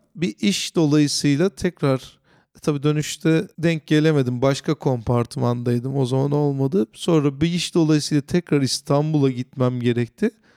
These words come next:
O İstanbul'a gelirken içtim, hiç güzel değildi.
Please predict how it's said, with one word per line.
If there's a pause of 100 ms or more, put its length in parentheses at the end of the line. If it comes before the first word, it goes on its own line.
(320)
O
İstanbul'a
gelirken
içtim,
hiç
güzel
değildi.